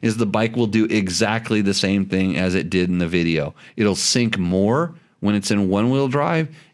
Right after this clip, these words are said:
and it will take off more when it's in all-wheel drive.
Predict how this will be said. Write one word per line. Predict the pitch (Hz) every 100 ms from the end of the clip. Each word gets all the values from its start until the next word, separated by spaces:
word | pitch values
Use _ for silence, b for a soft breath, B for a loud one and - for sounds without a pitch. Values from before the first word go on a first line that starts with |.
| _
and | 104 101
it |
will | 98 98
take | - 110 107
off | 104 101 104 - b b -
more | 95 117 110 92 87 90 _
when | 92 95
it's | 90
in | 95
all-wheel | 87 87 80 73
drive. | 67 67